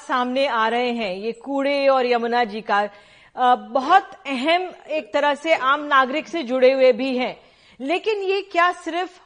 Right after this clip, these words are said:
हवा हवाई मुद्दे हैं, चुनावों में भी आएंगे, उसके बाद भुला दिए जाएंगे, जैसे हर बार की तरह होता है?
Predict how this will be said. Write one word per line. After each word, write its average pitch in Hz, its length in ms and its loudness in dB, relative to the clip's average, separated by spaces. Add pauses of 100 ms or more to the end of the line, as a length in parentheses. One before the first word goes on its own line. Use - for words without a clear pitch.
(140)
हवा 294 240 6
हवाई 330 320 6
मुद्दे 302 360 -2
हैं, 294 280 -4
चुनावों 285 400 0
में 302 180 0
भी 294 120 -2
आएंगे, 277 320 0
उसके 277 240 -4
बाद 277 180 2
भुला 240 280 2
दिए 269 180 -6
जाएंगे, 254 320 -2
जैसे 269 220 -8
हर 247 140 -2
बार 247 200 0
की 247 140 -12
तरह 233 200 -2
होता 208 280 -6
है? - 100 -20